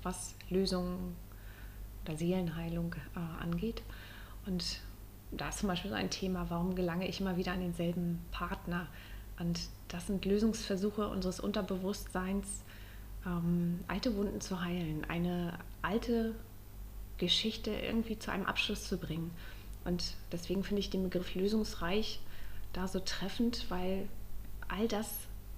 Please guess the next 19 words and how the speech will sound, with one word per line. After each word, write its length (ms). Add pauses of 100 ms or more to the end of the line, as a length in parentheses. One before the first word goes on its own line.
(320)
alle 140
Lösungsbausteine 1160
liegen 300
ja 220
irgendwo 280
in 220
uns, 220
in 140
unserem 280
Unterbewusstsein. 960 (600)
Ähm, 520 (580)
und 180 (1120)
die 140
Hypnose 400
zum 160
Beispiel 400
ist 220
da 80
ein 380